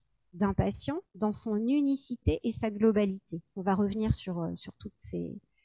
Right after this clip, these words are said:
ces terminologies et ce qu'on met derrière. C'est une approche qui va considérer l'ensemble des relations interdynamiques des différents systèmes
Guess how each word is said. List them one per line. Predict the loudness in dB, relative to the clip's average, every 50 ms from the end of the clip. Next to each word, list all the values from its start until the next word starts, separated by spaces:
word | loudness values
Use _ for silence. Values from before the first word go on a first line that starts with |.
| _ _ _
ces | -6 -4
terminologies | 0 0 0 2 2 0 2 2 2 2 2 2 2 0 0
et |
ce | 0 -2
qu'on | -4 -6 -2
met | 0 0 0
derrière. | 2 0 0 0 0 -2 -2 -4 -6 -8 -10 -12 _ _ _ _ _ _ -20 -20 _ _ _
C'est | 0 2 4 6
une | 6 8
approche | 8 8 8 6 6 6 6
qui | 6 6 4
va | 4 2
considérer | 0 _ 0 2 2 2 2 2 2 4 6 6 6 8 6 6 6
l'ensemble | 6 4 4 4 2 2 0 0 0 0 2 2 4 4 4
des | 4 6 6
relations | 8 8 8 6 4 4 2 0 -2 -4 -6 -6 -6 _
interdynamiques | 0 0 4 6 6 6 6 4 2 2 2 2 2 2 2 0 -2 -4 -6 -14 -18 -18 _ _
des | -4 -4 -2 -2
différents | -2 -4 0 0 0 0 2 0
systèmes | 0 -2 -4 -4 -6 -8 -4 _ -2 -2 0 -2 -4 -8